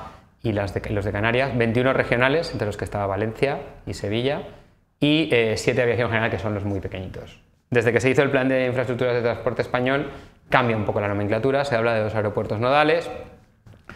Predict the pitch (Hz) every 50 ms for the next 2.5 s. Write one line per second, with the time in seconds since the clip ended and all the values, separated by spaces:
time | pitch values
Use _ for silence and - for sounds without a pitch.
0 | - - - _ - 156 151 147 143 135 127 120 127 139 131 - 127 147 147 147
1 | 139 - 135 - 127 117 - - 135 127 117 - - 120 - 123 117 117 113 113
2 | 113 113 110 110 104 104 - - -